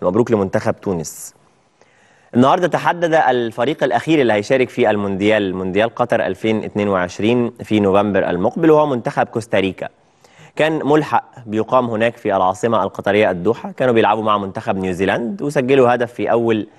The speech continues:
تلات دقايق من زمن المباراة، كرة عرضية وبعديها المهاجم بيلمسها كده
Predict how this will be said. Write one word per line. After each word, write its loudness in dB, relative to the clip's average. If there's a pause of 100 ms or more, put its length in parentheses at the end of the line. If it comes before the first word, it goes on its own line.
(400)
تلات 4
دقايق 0
من -6
زمن -2
المباراة، 0
كرة 0
عرضية 2
وبعديها 2
المهاجم -2
بيلمسها -2
كده 2